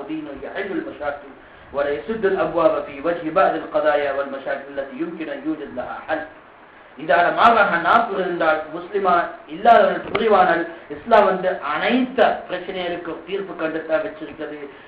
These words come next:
ஏதோ ஒரு தீர்ப்பை அவனுக்கு கடுமையாகி அதை வந்து முகத்துல மூட்டுற நிலைப்பாடு இஸ்லாத்துல இல்ல.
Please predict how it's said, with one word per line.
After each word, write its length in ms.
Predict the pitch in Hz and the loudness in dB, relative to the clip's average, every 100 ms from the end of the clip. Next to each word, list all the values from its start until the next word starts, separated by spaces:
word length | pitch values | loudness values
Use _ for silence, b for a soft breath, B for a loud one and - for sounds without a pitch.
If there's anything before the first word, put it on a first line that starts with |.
| B | B
ஏதோ 180 | 147 185 | 0 6
ஒரு 200 | 190 - | 6 4
தீர்ப்பை 580 | 185 190 - 170 165 160 | -2 -6 -4 -2 -2 -2
அவனுக்கு 420 | - 165 165 160 156 - | 0 2 2 -2 -8 -4
கடுமையாகி 540 | 156 160 175 160 151 147 | -2 -2 -2 -2 -2 -4
அதை 140 | 147 | -4
வந்து 280 | 135 135 135 | -6 -10 -10
முகத்துல 340 | 139 185 190 156 | -4 -2 -2 -4
மூட்டுற 380 | 147 156 - 156 - - - - | -4 -8 -4 -4 -4 -12 -20 -20
நிலைப்பாடு 440 | 135 160 156 147 139 | -8 -6 -2 -2 -2
இஸ்லாத்துல 480 | 131 131 127 127 | -4 -8 -8 -12
இல்ல. 160 | 131 127 | -10 -10